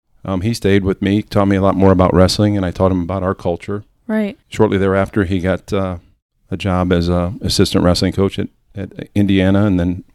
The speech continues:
Speaker 1: ended up back at Ohio State.
Speaker 2: Mm-hmm.
Speaker 1: Ended up marrying a girl from Seymour, Indiana. They've got four children.
Speaker 2: Wow.
Speaker 1: He runs his own business
Speaker 2: Mm-hmm.
Speaker 1: in, in Columbus, lives in Powell,
Speaker 2: Mm-hmm.
Speaker 1: and, uh, is wildly successful.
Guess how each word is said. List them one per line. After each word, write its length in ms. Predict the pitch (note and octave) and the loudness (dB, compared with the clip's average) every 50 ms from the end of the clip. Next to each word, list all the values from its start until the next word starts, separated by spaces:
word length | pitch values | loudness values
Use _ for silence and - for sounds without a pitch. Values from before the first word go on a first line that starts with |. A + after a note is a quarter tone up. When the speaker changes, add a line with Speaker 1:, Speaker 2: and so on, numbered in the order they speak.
| - - | -8 -4
Speaker 1:
ended 200 | - F#2+ F2+ F2+ | -2 -2 -2 -2
up 160 | F#2 - _ - | -4 -6 _ -4
back 180 | F#2 F2 D#2+ - | -4 -4 -2 -2
at 60 | F#2 | -2
Ohio 300 | F2+ D#2+ F2+ G2+ G2 F#2 | -2 0 0 0 0 0
State. 340 | F2 - - G2+ G#2 A2 - - - - | -2 0 2 2 2 2 0 -6 -10 -8
Speaker 2:
Mm-hmm. 360 | A3+ G#3 F3+ G3+ G3+ G#3 A3 A#3 - _ _ _ | -6 -4 -4 -4 -4 -4 -6 -8 -10 _ _ _
Speaker 1:
Ended 200 | - - G#2+ G2+ | -4 -4 -2 -2
up 140 | G#2 - - | -4 -4 -2
marrying 420 | F#2+ G2+ G#2 G#2 G#2+ G#2+ G#2 G#2 | 0 2 4 4 4 2 0 0
a 220 | G2+ F#2+ G2 F#2 - - - | -2 -2 -2 -4 -6 -8 -4
girl 160 | G#2 A2 G#2+ | -2 -2 0
from 180 | - - G2 F#2 | 0 -2 -4 -2
Seymour, 340 | - A2 G#2+ G#2 G#2 G2+ G#2 | 0 2 4 4 4 4 4
Indiana. 480 | G#2 G#2 G#2 G2+ F#2+ F#2+ G2+ G#2 G#2 - _ _ _ _ _ _ _ | 4 2 2 0 0 -2 -2 -4 -6 -10 _ _ _ _ _ _ _
They've 160 | - G2+ F#2+ | -10 -8 -8
got 160 | F#2+ G2 F#2 - | -6 -8 -8 -8
four 220 | - - G2 F#2+ | -6 -6 -6 -6
children. 540 | - - F#2+ F#2+ F2+ F#2 G2+ G2+ G2+ G2+ - _ _ _ _ | -6 -6 -6 -6 -6 -8 -8 -8 -10 -12 -16 _ _ _ _
Speaker 2:
Wow. 340 | - G#3 G#3 G#3 G3+ G3 G3 | -4 -2 -2 0 0 -2 -4
Speaker 1:
He 160 | F#3 - G2+ F#2+ | -4 -2 0 2
runs 200 | G#2 G2+ G2 F#2 | 4 4 4 4
his 140 | F#2+ F2 | 4 4
own 180 | G2 G2 G2+ G2+ | 4 2 2 2
business 540 | F#2+ G#2 G2+ F#2+ G#2+ G#2 G#2+ A#2 - - _ - | 0 -2 -2 -2 -2 -4 -4 -6 -10 -8 _ -2
Speaker 2:
Mm-hmm. 360 | A3+ F#3+ G#3 G#3+ A#3 - G#2 | 0 0 0 -2 -2 -4 -4
Speaker 1:
in, 300 | F#2 F2+ F#2 F2+ F2+ - - | -4 -2 -2 -4 -6 -6 -8
in 220 | F#2+ G2 F#2+ F#2 - _ _ _ _ _ _ | -6 -6 -6 -8 -12 _ _ _ _ _ _
Columbus, 520 | - - G#2+ G2+ F#2+ F#2 F2+ G2+ G#2 - - | -8 -6 -4 -4 -4 -4 -6 -6 -8 -8 -8
lives 180 | F#2 F#2 F2+ F#2+ | -8 -6 -6 -6
in 100 | F2 - | -8 -8
Powell, 320 | F#2+ F#2 F#2 G2 F#2+ F#2 - _ _ _ - | -8 -8 -8 -10 -10 -12 -16 _ _ _ -8
Speaker 2:
Mm-hmm. 300 | G#3 G3+ G3+ G3+ A3 B3+ - _ _ _ _ _ _ - | -6 -6 -4 -6 -8 -10 -12 _ _ _ _ _ _ -10
Speaker 1:
and, 200 | F2+ F#2 F#2 F2 | -10 -8 -8 -10
uh, 140 | F2+ F#2 F#2 F2+ - _ _ _ _ | -10 -12 -12 -14 -18 _ _ _ _
is 140 | - F#2 F2+ F2+ | -8 -8 -6 -4
wildly 380 | F#2 F#2+ G2 G2 G2 F#2+ F#2+ | -2 -2 0 0 -2 -4 -6
successful. 600 | - - F2 - - G#2 F#2+ - - F2 E2 - | -8 -8 -10 -6 -6 -6 -6 -6 -10 -14 -16 -16